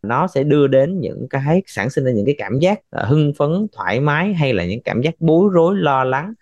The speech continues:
về cái nội dung của cái giấc mơ đó. Thì thường á, là chúng ta sẽ cố gắng hiểu theo cái nghĩa đen của giấc mơ. Tức là chúng ta cứ nghĩ rằng là cái giấc mơ nó làm sao thì nó sẽ có vẻ như nó sẽ gợi ý cho chúng ta hoặc là phát tín hiệu cho chúng ta vào trong cái đời sống thực tế. Tức là ví dụ như chúng ta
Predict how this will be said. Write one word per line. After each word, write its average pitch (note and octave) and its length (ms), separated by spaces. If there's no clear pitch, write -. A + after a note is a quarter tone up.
về F#2+ 160
cái C#3+ 140
nội G2+ 260
dung B2+ 180
của F2 440
cái B2+ 440
giấc F3+ 140
mơ C3 120
đó. A#2+ 340
Thì A#2 180
thường A#2+ 300
á, D#3+ 120
là A#2 100
chúng C#3+ 140
ta D#3 80
sẽ - 160
cố F3+ 200
gắng F3+ 220
hiểu C#3+ 500
theo C#3+ 100
cái E3+ 140
nghĩa B2+ 140
đen D#3+ 320
của G2+ 100
giấc E3+ 200
mơ. E3+ 280
Tức A#3 100
là D#3 100
chúng F3+ 160
ta F3+ 80
cứ G#3+ 200
nghĩ C#3 220
rằng A#2+ 220
là F#2+ 160
cái G3 200
giấc A#3+ 160
mơ E3+ 140
nó G3 140
làm C#3 120
sao D3+ 280
thì A2 120
nó B2+ 100
sẽ D3 320
có F#3 100
vẻ C3 180
như D#3+ 80
nó E3+ 100
sẽ E3+ 120
gợi A#2+ 260
ý F3 320
cho E3+ 80
chúng E3+ 100
ta D#3 160
hoặc G#2 80
là F#2+ 140
phát A#3 240
tín G#3+ 120
hiệu A2+ 220
cho C#3+ 100
chúng F3 160
ta D3 240
vào G#2+ 180
trong B2+ 180
cái D#3 120
đời - 80
sống E3+ 200
thực D#3 140
tế. D#3+ 240
Tức G3 80
là D3+ 100
ví D#3+ 140
dụ A#2 160
như C#3 160
chúng C3+ 200
ta C#3+ 320